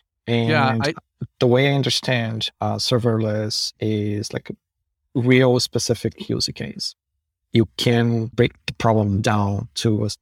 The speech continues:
Speaker 1: a point where you can run, like, several different functions in two, three minutes. That could be a potential use case. But for something like a web server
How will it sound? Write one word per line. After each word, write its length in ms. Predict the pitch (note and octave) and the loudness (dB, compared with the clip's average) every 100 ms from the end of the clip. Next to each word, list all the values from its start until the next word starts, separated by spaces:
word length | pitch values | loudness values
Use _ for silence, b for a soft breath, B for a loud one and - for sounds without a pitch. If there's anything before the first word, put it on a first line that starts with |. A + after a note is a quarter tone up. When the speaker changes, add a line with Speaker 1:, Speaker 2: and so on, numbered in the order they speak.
| _ | _
Speaker 1:
a 60 | - | -8
point 460 | - C3+ A#2+ G#2+ - A2 | -4 0 2 2 0 0
where 340 | G#2 G2 G2+ - _ _ | 2 2 -2 -8 _ _
you 80 | A2+ | 0
can 220 | - A2+ | 2 2
run, 460 | G#2+ A2 A2 G#2+ A#2 - | 2 2 2 0 -2 -4
like, 100 | A2 - _ _ _ | -6 -6 _ _ _
several 340 | - - A#2 A#2 | -4 0 2 0
different 260 | A#2 A2 | 0 -4
functions 600 | G#2 D3 B2 A2 F#2+ - - _ _ _ _ _ | -2 -2 0 0 0 -2 -10 _ _ _ _ _
in 180 | A2 A2 | 2 2
two, 280 | - C3 A#2 | 2 0 0
three 220 | - A2+ | 0 0
minutes. 520 | A#2 C#3+ F#2+ A#2+ - - - | 2 2 0 -4 -10 -10 -2
That 240 | A#2+ A2+ | -2 0
could 180 | - G#2+ | -2 -2
be 100 | - | 0
a 120 | G2+ | -4
potential 640 | - - G#2+ - - - C3 | -2 -4 -2 -2 -4 -6 -10
use 200 | - B1 | -8 -8
case. 340 | - - - - _ _ _ | -8 -10 -12 -16 _ _ _
But 260 | A2 G#2+ - | 2 2 -2
for 100 | A2+ | -4
something 360 | A#2+ A#2 A#2 | -2 0 0
like 420 | A2 G#2 G2+ - - _ _ _ _ - | 2 2 0 -4 -18 _ _ _ _ -2
a 60 | |
web 180 | D3+ E3+ | 0 2
server 600 | - B2 G#2 G2 F2+ - | 2 2 2 0 -2 -6